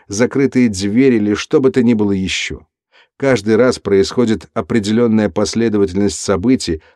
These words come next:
после которой страх становится первостепенным фактором. И точно так же существует последовательность действий,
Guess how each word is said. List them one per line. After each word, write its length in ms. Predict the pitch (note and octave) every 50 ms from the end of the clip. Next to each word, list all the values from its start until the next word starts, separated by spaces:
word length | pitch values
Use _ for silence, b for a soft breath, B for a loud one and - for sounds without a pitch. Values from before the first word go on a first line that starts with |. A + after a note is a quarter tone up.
| b _
после 300 | - - - - B2 A2
которой 400 | - A#2 A#2+ G#2 B2 A#2+ A#2+ A2+
страх 420 | G2 - - - B2 C3+ B2+ G#2+
становится 580 | - - - G2+ G#2 B2 B2 A#2+ A2 - - -
первостепенным 1120 | - - C3 B2+ A#2+ A#2 A#2+ A2+ - - - A2 - _ - C3 A#2+ G#2 F#2+ E2+ D#2+ D2+
фактором. 540 | - - E2+ D2+ C#2+ _ - B1 A#1+ - _ b b b b b b b b _
И 120 | - F2+ F2
точно 480 | D#2+ C3 C#3+ C3 - A#2 C#3 C#3 C3+
так 440 | B2+ - _ - A#2+ B2+ D3+ D#3 B2+
же 180 | A2+ B2+ C3+ B2+
существует 840 | - - - D#2 - - E2+ E2 - - G#2 B2 C#3+ C#3 C3 - _
последовательность 1000 | A2+ G#2+ G2 - A#2 B2 B2+ A#2 G#2+ A2 G#2 G2+ - F#2+ F2 F2+ E2+ D2+ D2 D2
действий, 560 | D#2+ G#2 B2 C3+ B2+ - - D3+ D#3 D3+